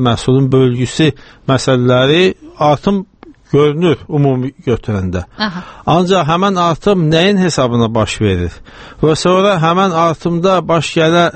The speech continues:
Speaker 1: e, baş verən o gəlirlərin bölgüsü nədən ibarətdir? Orada böyük bir ədalətsizlik əmələ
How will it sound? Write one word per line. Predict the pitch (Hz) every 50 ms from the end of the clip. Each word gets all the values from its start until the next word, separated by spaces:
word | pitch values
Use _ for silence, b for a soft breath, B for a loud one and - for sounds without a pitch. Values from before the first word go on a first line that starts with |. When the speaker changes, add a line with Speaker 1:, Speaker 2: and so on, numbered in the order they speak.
| 151
Speaker 1:
e, | 143 139 135 131
baş | 156 156 160 - - 151
verən | 151 156 165 180 175 160 151
o | - 123 135 139 139 135 131 127 123 - b b b b b b b -
gəlirlərin | - 151 156 156 156 160 156 156 165 165 175 185 190 180 156
bölgüsü | 156 160 165 160 160 160 156 - - 220
nədən | 208 202 180 156 143 143 131 127 123
ibarətdir? | 113 117 110 107 104 104 107 - - - - 98 85 B B B B B B B
Orada | - 143 139 143 160 196 190
böyük | 190 196 196 196 196 175 151
bir | 147 143 127 139 131
ədalətsizlik | 123 127 120 120 117 110 - - - 120 110 113 120 120 113
əmələ | 107 104 101 101